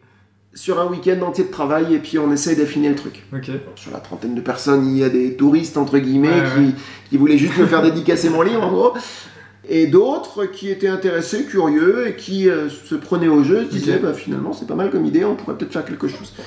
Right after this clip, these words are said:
Speaker 2: Là, le, l'association était déjà créée ou
Speaker 1: À ce moment-là, non.
Speaker 2: Non,
Speaker 1: À ce moment-là,
Speaker 2: c'était
Speaker 1: c'était
Speaker 2: vraiment,
Speaker 1: une simple
Speaker 2: euh,
Speaker 1: idée.
Speaker 2: j'ai l'idée, je la, je la concrétise, on voit ce que ça donne.
Speaker 1: Voilà, ça a été lancé avec ce petit groupe, il y en a qui sont partis, il y en a
Speaker 2: Ok.
Speaker 1: qui sont restés, et cetera. Puis, euh,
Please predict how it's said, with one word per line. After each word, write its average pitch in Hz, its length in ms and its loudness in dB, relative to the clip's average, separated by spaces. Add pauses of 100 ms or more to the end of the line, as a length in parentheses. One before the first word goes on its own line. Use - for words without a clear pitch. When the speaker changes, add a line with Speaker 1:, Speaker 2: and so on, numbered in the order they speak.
Speaker 2:
Là, 160 140 2
le, 143 240 2
l'association 135 520 -4
était 147 140 0
déjà 139 440 0
créée 185 420 0
ou 156 140 0 (340)
Speaker 1:
À 131 40 0
ce 135 120 0
moment-là, 175 240 4
non. 151 140 -2 (180)
Speaker 2:
Non, 143 160 -4
Speaker 1:
À 131 40 -8
ce - 120 -6
moment-là, 156 240 4
Speaker 2:
c'était 135 160 -2
Speaker 1:
c'était 165 80 4
Speaker 2:
vraiment, 165 200 2
Speaker 1:
une 143 60 0
simple 196 280 0
Speaker 2:
euh, 185 40 -2
Speaker 1:
idée. 185 400 4
Speaker 2:
j'ai 147 140 -6
l'idée, 151 280 0
je 156 140 -2
la, 143 300 0
je 135 100 -6
la 147 60 -2
concrétise, 151 600 -2
on 156 60 -2
voit 143 180 0
ce 147 80 -4
que - 60 -12
ça - 120 -6
donne. 147 340 0
Speaker 1:
Voilà, 139 180 4
ça 135 140 -2
a - 20 0
été 139 160 -2
lancé 160 480 2 (480)
avec 127 160 -4
ce - 140 -14
petit - 180 0
groupe, 151 380 2
il 139 80 -2
y - 20 0
en 139 40 -2
a - 20 -2
qui 139 80 -8
sont 135 80 -6
partis, 143 240 -6
il 170 60 -4
y - 20 2
en - 20 2
a 147 40 2
Speaker 2:
Ok. - 40 2
Speaker 1:
qui - 80 -8
sont 139 120 -2
restés, 113 280 -4
et 170 80 -4
cetera. 135 480 -2
Puis, 285 160 -2
euh, - 40 0